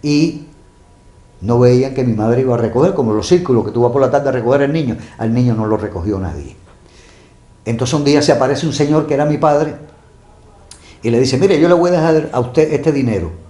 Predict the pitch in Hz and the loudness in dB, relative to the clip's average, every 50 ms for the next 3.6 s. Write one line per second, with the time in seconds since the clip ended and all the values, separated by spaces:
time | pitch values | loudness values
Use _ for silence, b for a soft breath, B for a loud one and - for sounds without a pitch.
0 | - - - - - _ - - - - 113 107 107 95 92 110 107 107 - 117 | -20 -20 -20 -20 -20 _ -20 -20 -14 -8 -6 -6 -6 -4 -4 -4 -4 -2 -4 -4
1 | 101 101 98 101 104 95 101 101 92 90 90 90 85 78 78 78 78 87 92 113 | -4 -2 -4 -4 -4 -4 -4 -2 -2 -2 -2 -4 -4 -6 -8 -10 -12 -10 -8 -6
2 | 151 160 156 - - 143 135 123 110 110 117 117 113 101 95 92 87 90 85 87 | -6 -6 -6 -2 0 0 0 2 2 0 0 0 -2 -2 -4 -4 -6 -6 -6 -6
3 | 87 90 92 95 92 90 90 92 92 92 92 87 | -6 -4 -4 -4 -4 -6 -6 -6 -8 -8 -8 -8